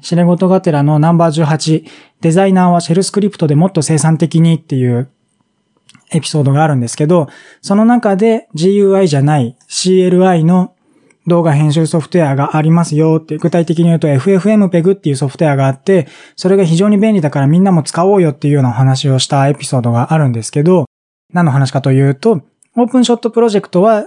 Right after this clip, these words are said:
さっき言ったようにジーユーアイのあるソフトウェアなんですけど、ジーユーアイの動画編集ソフトなんですけど、シーエルアイのソフトウェアも出しているんですね。コマンドラインツールっていうのもオープンショットから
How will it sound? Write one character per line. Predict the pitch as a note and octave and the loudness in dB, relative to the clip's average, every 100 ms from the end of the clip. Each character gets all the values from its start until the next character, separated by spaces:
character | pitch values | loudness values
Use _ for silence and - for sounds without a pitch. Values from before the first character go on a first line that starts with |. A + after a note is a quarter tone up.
| - | -10
さ | - F#3 | -6 -6
っ | |
き | F3 | -2
言 | C#3 | -2
っ | |
た | E3+ | 0
よ | E3 | 2
う | |
に | D3+ E3+ | 2 2
ジ | D3 | 2
ー | G#3 | 2
ユ | A3 A3+ | 2 2
ー | |
ア | A#3 | 2
イ | G3 | 2
の | G3+ | 0
あ | |
る | A#3 | 0
ソ | - | -2
フ | C#3 | -4
ト | - | -2
ウ | D#3+ | 0
ェ | |
ア | |
な | C3 A#2+ | 0 -2
ん | |
で | A2+ | -4
す | - | -2
け | |
ど、 | F3+ | 0
ジ | D3+ F#3 | 2 2
ー | |
ユ | F#3 F3+ | 2 2
ー | G3 | 2
ア | G3+ | 0
イ | G3 | 2
の | C4 A#3 - - _ _ _ _ | 2 0 -2 -20 _ _ _ _
動 | G3 F3+ | -2 0
画 | D3+ | 0
編 | D3+ D#3 | 0 0
集 | E3 | 0
ソ | C#3+ E3 | -2 -2
フ | |
ト | - | -2
な | C3+ | -2
ん | A#2+ | -2
で | |
す | A#2+ | -2
け | E3+ | 0
ど、 | G3 F#3 - _ | 2 0 -4 _
シ | - - B3 | -10 -2 0
ー | C4 | 0
エ | |
ル | B3+ A#3 | 0 0
ア | B3 | 0
イ | G#3+ | 2
の | A3+ B3 - _ _ _ _ _ _ _ _ _ | 2 0 -2 _ _ _ _ _ _ _ _ _
ソ | - F3 | -8 -6
フ | - | -2
ト | |
ウ | F#3+ | 0
ェ | D3+ | 2
ア | D3 | 2
も | G#3+ | 2
出 | F3 E3 | 2 -2
し | |
て | D#3 | -2
い | C3+ | -2
る | |
ん | B2+ | -2
で | |
す | A2+ | -2
ね。 | D#3 D3+ | -2 -2
コ | - | 0
マ | A3 | 0
ン | A#3+ | 2
ド | A#3+ | 2
ラ | A#3 | 2
イ | A3+ | 2
ン | A3 | 0
ツ | - | 0
ー | A#3 | 0
ル | F#3+ | 0
っ | |
て | - | 0
い | G3+ | 0
う | |
の | F#3 | 2
も | A3+ G#3+ | 2 2
オ | F3+ | 0
ー | |
プ | F#3 | 0
ン | F3 | 0
シ | F#3 | 0
ョ | |
ッ | F3+ | -2
ト | D3 | -4
か | E3 | 0
ら | G#3 F3+ | 0 -2